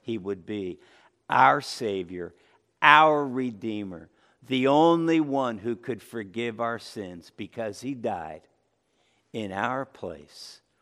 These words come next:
for our sins. And that's, that's preaching the gospel. Paul says that's what matters. And he says, uh, it's not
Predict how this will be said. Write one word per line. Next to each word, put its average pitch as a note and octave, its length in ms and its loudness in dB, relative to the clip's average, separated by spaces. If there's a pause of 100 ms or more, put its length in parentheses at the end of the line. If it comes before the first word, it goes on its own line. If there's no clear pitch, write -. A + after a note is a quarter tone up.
(240)
for F2+ 340 -10
our D#2 220 -12
sins. D#2 580 -18
And F#2+ 180 -12 (340)
that's, A#2 920 0 (720)
that's B2+ 640 -2 (100)
preaching A2 580 -10 (120)
the - 100 -16
gospel. - 640 -14 (600)
Paul B2+ 260 2
says A2+ 380 -6 (180)
that's C#3 520 2 (180)
what A2 340 -4
matters. F2 560 -10 (340)
And B2+ 160 -4
he A#2+ 80 -6
says, B2+ 380 -6 (200)
uh, D3+ 120 -2 (280)
it's A#2 260 -10
not C#3 500 0